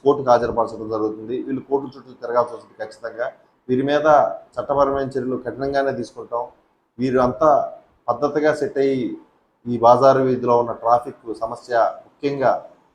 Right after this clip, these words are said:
క్లియర్ అవ్వాలని చెప్పేసి నేను మా పోలీసు వారి తరఫున మా ప్రయత్నాలు మేము చేస్తూ ఉంటాము.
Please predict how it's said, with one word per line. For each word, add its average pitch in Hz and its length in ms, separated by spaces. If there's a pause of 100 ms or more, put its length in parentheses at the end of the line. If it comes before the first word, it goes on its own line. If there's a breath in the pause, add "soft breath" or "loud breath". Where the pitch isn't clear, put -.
(200)
క్లియర్ 131 200
అవ్వాలని 131 420
చెప్పేసి 117 600 (680)
నేను 123 400
మా 110 320
పోలీసు 131 400
వారి 120 160
తరఫున 117 460 (220)
మా 110 80
ప్రయత్నాలు 113 400
మేము 110 200
చేస్తూ 107 300
ఉంటాము. 110 440